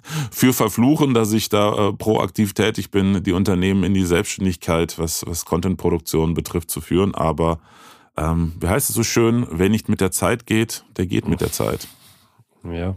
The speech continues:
Speaker 2: so ist das. Es gibt ja auch genug Optionen, sich Content extern produzieren zu lassen. Also wenn man jetzt sagt, ich möchte das machen, suche mir aber Externe, die mir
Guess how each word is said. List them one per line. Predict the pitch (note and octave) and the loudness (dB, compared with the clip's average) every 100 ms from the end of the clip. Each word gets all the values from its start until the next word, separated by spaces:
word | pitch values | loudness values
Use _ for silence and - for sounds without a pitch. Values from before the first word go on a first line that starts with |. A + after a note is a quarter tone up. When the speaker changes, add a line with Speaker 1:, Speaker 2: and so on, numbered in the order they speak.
| - | -6
Speaker 2:
so | F#2 G2 | -2 -2
ist | - | 0
das. | F2 - - _ _ _ _ _ - | -4 -4 -12 _ _ _ _ _ -14
Es | - | -6
gibt | - - | -2 2
ja | G2+ | 2
auch | F#2 | 2
genug | G2+ G2+ G2+ | 2 2 0
Optionen, | F#2+ G#2 G2+ G2 | 0 2 4 2
sich | F#2+ - | -2 -4
Content | F#2+ F2+ F#2 | -4 -2 -4
extern | F2 - - F#2 F2 | -4 -6 -2 -2 -2
produzieren | - F2+ E2+ G#2+ F#2+ | -4 -4 -2 0 0
zu | - | 0
lassen. | E2+ E2 F2 D2+ - | -4 -6 -8 -8 -8
Also | F2 E2+ | -6 -6
wenn | E2+ E2+ | -6 -6
man | |
jetzt | F2 E2+ | -6 -2
sagt, | F#2 F#2+ F#2+ | -2 0 -4
ich | - | -4
möchte | F2 - | -6 -4
das | F2+ - | -4 -2
machen, | G2 G2 G2+ G2 - - - - - - | -2 0 0 0 -6 -14 -12 -12 -14 -8
suche | - G2 G2+ | -4 -2 -2
mir | F#2 | -2
aber | F2 F2+ | -4 -4
Externe, | G2 - - F#2+ F#2+ F#2+ | -6 -6 -2 -2 0 -2
die | F2+ | -4
mir | F2+ F#2 F#2+ F#2 | -4 -2 -2 -4